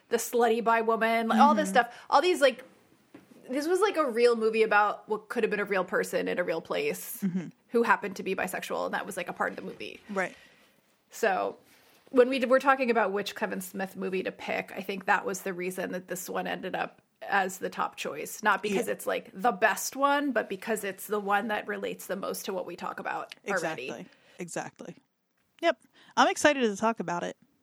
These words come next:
Speaker 1: I am too. Where can we, where can we watch it?
Speaker 2: Oh,
Speaker 1: Hold on.
Speaker 2: great
Speaker 1: I didn't
Speaker 2: question.
Speaker 1: look that up.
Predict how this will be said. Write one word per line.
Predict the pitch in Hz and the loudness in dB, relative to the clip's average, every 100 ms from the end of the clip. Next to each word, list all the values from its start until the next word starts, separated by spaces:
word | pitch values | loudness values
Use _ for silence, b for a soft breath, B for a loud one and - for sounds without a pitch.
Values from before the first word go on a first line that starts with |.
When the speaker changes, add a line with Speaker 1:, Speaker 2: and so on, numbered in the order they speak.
| _ _ 220 | _ _ 0
Speaker 1:
I | 226 | 2
am | 240 | 2
too. | 226 220 | 4 2
Where | 196 214 | 4 0
can | 330 349 | 2 0
we, | 233 202 | 0 -2
where | - - | -4 -8
can | 233 233 | -6 -2
we | 214 | -2
watch | 185 180 196 | 0 -2 4
it? | |
Speaker 2:
Oh, | 196 190 | 4 4
Speaker 1:
Hold | 175 160 | 4 0
on. | |
Speaker 2:
great | - 170 | -2 -2
Speaker 1:
I | 196 | 0
didn't | 208 202 | 0 0
Speaker 2:
question. | 196 - | 0 2
Speaker 1:
look | |
that | 104 | 4
up. | 104 | 2